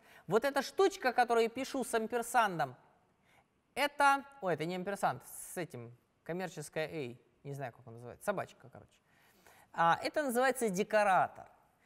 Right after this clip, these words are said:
Я не хотел бы сейчас глубоко вас уводить, о, декораторы работают вот так. Это некая такой фишка, некий синтаксический сахар по, э, наворотам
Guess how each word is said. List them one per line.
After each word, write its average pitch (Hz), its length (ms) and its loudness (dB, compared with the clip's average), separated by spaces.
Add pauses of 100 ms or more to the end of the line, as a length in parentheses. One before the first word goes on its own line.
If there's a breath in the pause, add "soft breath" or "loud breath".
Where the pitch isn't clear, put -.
(140 soft breath)
Я 214 200 2
не 269 120 0
хотел 285 380 4
бы 247 160 0
сейчас 262 440 0
глубоко 247 560 2
вас 240 220 4
уводить, 208 440 -2
о, 240 260 6
декораторы 220 800 4
работают 202 540 0
вот 190 100 -6
так. 180 120 -4 (340)
Это 240 180 -6
некая 233 300 -2
такой 214 320 -4 (400)
фишка, - 480 0 (120)
некий 214 260 -6
синтаксический 233 680 -4
сахар 302 480 0 (640 soft breath)
по, 226 380 4 (220)
э, 180 260 2
наворотам 226 800 8